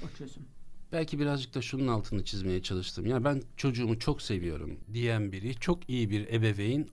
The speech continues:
Speaker 2: olamayabilir. Yani çok seviyor olmakla çok doğru davranışlar içerisinde olduğumuzu söylemek de pek mümkün değil.
Speaker 1: Tabii ki sevgi başka bir şey yani. Çok se-, çok sev-, zaten sev-, sevmeli anne baba
Speaker 2: Evet.
Speaker 1: çocuklarını.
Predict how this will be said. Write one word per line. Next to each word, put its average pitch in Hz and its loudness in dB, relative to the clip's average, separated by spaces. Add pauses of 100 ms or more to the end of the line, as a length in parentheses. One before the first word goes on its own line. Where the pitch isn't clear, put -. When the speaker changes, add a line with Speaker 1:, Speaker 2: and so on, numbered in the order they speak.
Speaker 2:
olamayabilir. 127 2 (200)
Yani 101 -6
çok 156 0
seviyor 127 2
olmakla 120 2 (240)
çok 131 0
doğru 117 6
davranışlar 113 4
içerisinde 107 0
olduğumuzu 110 2
söylemek 98 0
de 156 2 (180)
pek 113 -2
mümkün 120 -2
değil. - 4
Speaker 1:
Tabii 349 2
ki - 4
sevgi 220 4
başka 240 0
bir 311 -2
şey 185 0
yani. 156 0
Çok 262 -2
se-, - -6
çok 262 -4
sev-, 214 0
zaten 220 2
sev-, 226 0
sevmeli 226 8 (160)
anne 185 2
baba 180 2
Speaker 2:
Evet. 185 2
Speaker 1:
çocuklarını. 185 0